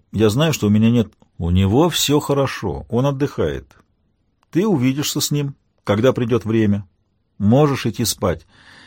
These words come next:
Я встаю и с улыбкой прощаюсь. Вернувшись в свою комнату, я спешу опробовать ключ.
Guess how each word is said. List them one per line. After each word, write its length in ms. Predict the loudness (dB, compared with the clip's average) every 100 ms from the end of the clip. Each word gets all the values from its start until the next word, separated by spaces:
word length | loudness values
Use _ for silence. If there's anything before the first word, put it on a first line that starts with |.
| -20 -20 _
Я 220 | -2 0 0
встаю 480 | -2 -2 0 0
и 140 | -2 -4
с 100 | -2
улыбкой 320 | -2 -4 -4
прощаюсь. 720 | -4 -4 -4 -6 -6 -12 -20 _ _ _ _ _ _ _ _ _ -4
Вернувшись 680 | 0 2 2 0 -4 -6 -8
в 80 | -2
свою 260 | 2 2
комнату, 460 | 2 0 0 0 -2
я 120 | -2
спешу 380 | -2 -4 -4 -4
опробовать 600 | -4 0 0 0 -4 -4
ключ. 340 | -4 -4 -6